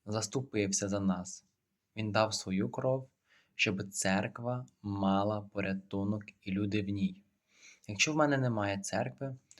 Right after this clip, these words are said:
то важко і неможливо потрапити в Царство Небесне.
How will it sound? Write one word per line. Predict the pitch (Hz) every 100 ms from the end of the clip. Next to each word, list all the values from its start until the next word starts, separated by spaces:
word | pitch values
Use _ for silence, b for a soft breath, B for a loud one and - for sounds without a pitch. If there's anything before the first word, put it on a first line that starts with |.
| B B B -
то | 147
важко | 120 101 104 - - 101 98 - -
і | 110
неможливо | 104 98 95 95 101 127 120 110 -
потрапити | 98 110 107 98
в | 104
Царство | 101 101 101 - 107
Небесне. | 104 101 98 - - 185